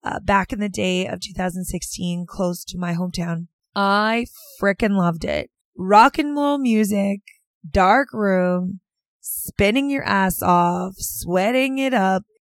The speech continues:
and just grunting it out. I am the type of person that likes to grunt things out, and, and, and it was exactly what I was looking for. Exactly. And I did it for months and months and months.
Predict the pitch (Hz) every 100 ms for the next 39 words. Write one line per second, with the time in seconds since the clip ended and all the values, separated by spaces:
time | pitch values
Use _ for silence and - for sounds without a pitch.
0 | - 220 220 247 202 165 180 190 202 208
1 | 190 185 190 185 - - 196 214 220 214
2 | - 190 185 196 - 185 165 190 185 180
3 | 180 - - 185 190 - 202 160 - 185
4 | 185 175 180 202 180 175 - 175 175 175
5 | - 180 175 175 175 _ _ _ _ _
6 | - 185 185 - 185 190 196 - 202 208
7 | 226 220 220 208 220 190 175 160 196 202
8 | 202 214 190 180 190 185 - - 233 226
9 | - - - - _ - 240 202 214 -
10 | 269 285 285 - - - 208 214 196 233
11 | 262 - 214 196 202 202 190 185 190 185
12 | 185 180 175 -